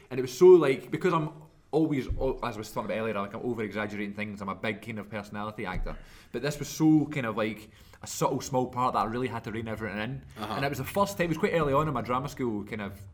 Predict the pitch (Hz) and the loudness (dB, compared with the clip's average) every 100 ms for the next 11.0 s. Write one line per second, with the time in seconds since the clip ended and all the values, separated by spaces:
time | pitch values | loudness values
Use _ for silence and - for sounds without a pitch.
0 | - 113 123 135 80 - - - - - | -10 -6 -4 -6 -8 -12 -20 -20 -14 -6
1 | 131 127 - 151 - 139 131 123 107 110 | -6 -4 -2 -2 -2 -2 -2 -2 -2 -2
2 | 95 101 90 - - - - - - - | -2 -4 -4 -10 -18 -20 -20 -20 -8 -2
3 | 131 147 147 107 - 120 113 117 107 - | -2 -2 -6 -6 -8 -4 -2 -2 -6 -8
4 | 123 165 - - - - 139 147 147 185 | -8 -8 -8 -8 -8 -12 -4 -2 0 0
5 | 120 90 - - - - _ - 151 135 | -2 -8 -18 -20 -20 -20 _ -2 0 4
6 | 160 165 156 135 131 143 139 135 143 139 | 6 6 6 4 2 2 0 2 0 0
7 | 127 - 131 127 127 123 - 113 131 131 | -4 -4 -4 -4 -6 -6 -6 -2 0 0
8 | 117 147 113 113 - 113 113 113 120 113 | 0 0 0 0 -2 -4 -4 -4 -4 -2
9 | 131 110 - 120 117 123 131 - 147 139 | -4 -4 -6 -6 -6 -6 -6 -8 -10 -10
10 | - - - 123 147 170 120 101 117 | -12 -16 -8 -2 -2 -2 -4 -2 -4